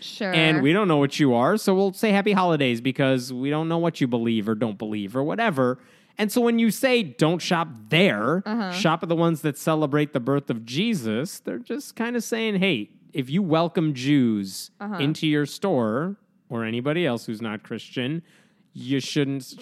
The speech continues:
Speaker 2: Christians, good Christians,
Speaker 1: Right.
Speaker 2: shouldn't shop there." And that's, I, I know
Speaker 1: Yeah,
Speaker 2: that's
Speaker 1: I
Speaker 2: not
Speaker 1: guess
Speaker 2: their intention,
Speaker 1: No.
Speaker 2: but that is kind of the
Speaker 1: That
Speaker 2: underlying
Speaker 1: was
Speaker 2: principle here. That's what you're doing when you say,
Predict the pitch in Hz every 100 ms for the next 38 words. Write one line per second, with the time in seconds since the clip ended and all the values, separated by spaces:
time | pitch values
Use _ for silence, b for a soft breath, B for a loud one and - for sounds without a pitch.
0 | - 160 - - 120 104 113 135 147 -
1 | 123 - - 95 170 208 185 165 165 -
2 | 147 127 110 - 151 160 135 110 101 123
3 | b b b b - 160 165 170 170 165
4 | - 160 190 - - - _ - - 170
5 | 156 151 180 226 190 180 202 175 180 131
6 | - 240 233 - 117 135 - 381 494 440
7 | 165 160 113 190 208 240 208 - 208 202
8 | 196 175 147 175 170 180 180 170 170 156
9 | 208 - - 127 127 131 127 135 160 180
10 | 190 170 196 147 120 175 175 127 127 127
11 | 123 135 123 120